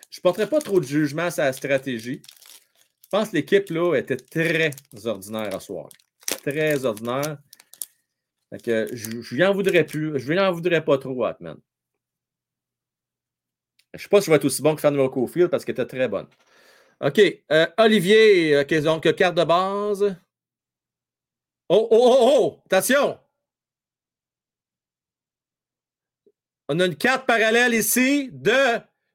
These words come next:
Josh Bailey. J'essaie de trouver le fo-, focus, là. Euh, focus, c'est pas évident à trouver. Ah, le voilà.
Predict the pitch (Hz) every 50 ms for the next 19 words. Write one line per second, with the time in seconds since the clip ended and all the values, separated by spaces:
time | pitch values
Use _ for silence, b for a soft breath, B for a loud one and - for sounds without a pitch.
0 | _ _ - - 254 262 294 294 269 202 - - - 143 139 _ _ _ _ _
1 | _ _ _ _ _ _ 113 113 113 220 254 285 277 262 262 247 247 240 240 233
2 | 220 214 208 202 196 190 185 180 175 170 165 160 156 151 147 143 135 135 131 127
3 | 123 120 117 117 113 110 107 107 104 101 - - - 143 131 202 202 165 160 165
4 | 170 147 - - 165 147 135 135 - 156 143 135 - 165 175 180 175 - 175 180
5 | 185 180 _ _ _ _ _ _ _ _ _ _ _ _ _ _ _ _ _ _
6 | _ _ _ _ _ _ _ _ _ _ _ _ _ _ _ _ _ _ - 101
7 | 101 104 104 101 - - 180 170 - 240 - - 170 139 139 - 170 147 131 123
8 | 147 151 139 - 120 120 151 160 160 147 131 131 123 110 104 -